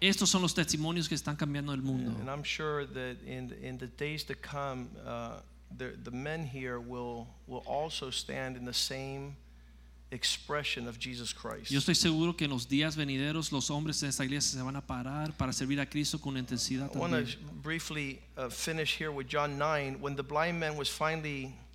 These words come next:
Speaker 2: healed,
Speaker 1: Cuando el, el hombre ciego por fin, eh, recibió su vista,
Speaker 2: and people were trying to find out if it was still the same man.
Speaker 1: y la gente están preguntando, "¿Es el mismo?"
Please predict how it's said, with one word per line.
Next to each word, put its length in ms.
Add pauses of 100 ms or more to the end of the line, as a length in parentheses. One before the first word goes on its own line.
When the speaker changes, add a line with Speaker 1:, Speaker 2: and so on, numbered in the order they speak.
(480)
Speaker 2:
healed, 520 (220)
Speaker 1:
Cuando 320
el, 280 (100)
el 80
hombre 280
ciego 360
por 180
fin, 460
eh, 180
recibió 320
su 160
vista, 380
Speaker 2:
and 100
people 220
were 80
trying 260
to 60
find 320
out 160
if 140
it 80
was 100
still 260
the 80
same 320
man. 460
Speaker 1:
y 100
la 140
gente 220
están 200
preguntando, 560 (140)
"¿Es 220
el 100
mismo?" 480